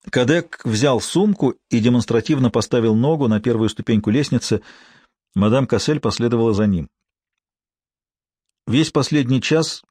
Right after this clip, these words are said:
у Дюпена слегка кружилась голова. «Надо скорее возвращаться домой, в Конкорно».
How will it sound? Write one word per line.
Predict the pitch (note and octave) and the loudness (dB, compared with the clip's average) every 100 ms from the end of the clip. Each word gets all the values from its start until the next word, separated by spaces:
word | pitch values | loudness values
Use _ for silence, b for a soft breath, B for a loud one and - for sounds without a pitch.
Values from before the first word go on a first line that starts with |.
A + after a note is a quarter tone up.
| _ - | _ -4
у | A#2 | 0
Дюпена | A#2 - D3 E3 | 0 2 2 0
слегка | C#3 B2 - D3 | 0 -2 0 -2
кружилась | C3+ A2+ C3+ C3 | 0 0 0 0
голова. | A2+ B2+ B2 E2+ D#2 _ _ B B B B B B _ | 0 0 0 -2 -6 _ _ B B B B B B _
«Надо | - G2+ D3 D#3+ | 0 2 2 0
скорее | C#3+ - B2 C#3+ E3+ F3 | -2 0 0 2 0 -2
возвращаться | A#2+ A#2 A#2+ - C#3 C#3 | -2 0 0 0 -2 -2
домой, | A#2+ A#2 G#2 F2+ | 0 2 0 0
в | |
Конкорно». | A#2+ A2 A#2 A2 F2+ | -2 0 2 2 0